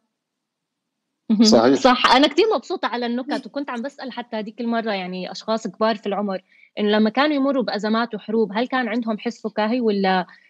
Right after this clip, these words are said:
Speaker 1: ولا؟ علشان كنت عم بحاول أكتشف إذا هذا ال-، ال-، يعني، الحس الفكاهي عم بينتج كردة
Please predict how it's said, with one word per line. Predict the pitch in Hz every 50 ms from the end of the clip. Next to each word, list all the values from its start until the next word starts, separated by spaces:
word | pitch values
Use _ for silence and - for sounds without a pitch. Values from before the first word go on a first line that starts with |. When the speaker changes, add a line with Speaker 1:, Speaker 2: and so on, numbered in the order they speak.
| _ - -
Speaker 1:
ولا؟ | 214 - -
علشان | - 202 214 196 - 254 254
كنت | - 320 - 311
عم | 311 302
بحاول | 247 - - 269 294 294 233
أكتشف | - - - - 285 262 - 277 - -
إذا | - 214 190 214 208
هذا | 233 226 254 226 247 220
ال-، | 202 - -
ال-، | 190 - 196 185 185 185 180
يعني، | 180 165 170 175 175 175 170 170 _ - - - - - _ _ -
الحس | 202 196 - 247 254 - 277
الفكاهي | 247 - 226 214 - 240 254 269 233
عم | 185 202 196
بينتج | 175 226 240 254 - 247 220 -
كردة | - - 202 196 220 220 214 220